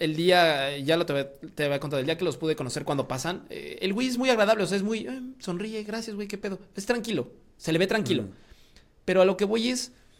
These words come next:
Speaker 1: como que no sientes que después de que tomó el diez ya fue otro Ansu Fati también, o sea, en personalidad como que siento que,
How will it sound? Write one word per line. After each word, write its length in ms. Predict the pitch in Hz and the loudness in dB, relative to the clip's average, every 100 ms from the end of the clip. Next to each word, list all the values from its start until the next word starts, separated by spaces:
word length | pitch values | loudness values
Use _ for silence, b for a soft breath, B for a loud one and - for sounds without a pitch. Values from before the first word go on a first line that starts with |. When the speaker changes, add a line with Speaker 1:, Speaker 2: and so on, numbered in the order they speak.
| b b _ _ | b b _ _
Speaker 1:
como 220 | 170 180 | -6 -4
que 100 | 202 | -2
no 100 | 214 | -2
sientes 460 | 226 220 202 214 202 | -2 -2 -4 -6 -2
que 100 | 165 | -2
después 360 | 131 139 160 | -2 -2 -2
de 100 | 175 | -2
que 140 | 175 135 | -4 -6
tomó 260 | 131 135 | -4 -4
el 100 | 143 139 | -4 -2
diez 420 | 135 143 139 - | 0 0 -2 -10
ya 220 | 131 151 147 | -4 -4 -2
fue 200 | - 143 | -4 -6
otro 160 | 143 | -4
Ansu 180 | 139 139 | -6 -6
Fati 240 | 135 135 151 | -8 -10 -10
también, 380 | 117 113 139 | -10 -8 -8
o 60 | 151 | -6
sea, 180 | 143 135 | -4 -4
en 240 | 131 127 | -4 -6
personalidad 720 | 131 131 127 139 131 135 151 156 | -6 -6 -6 -6 -4 -2 -2 -4
como 240 | 175 135 | -6 -6
que 120 | 131 | -6
siento 380 | - 143 139 156 | -6 -6 -6 -8
que, 360 | 151 135 120 | -6 -6 -6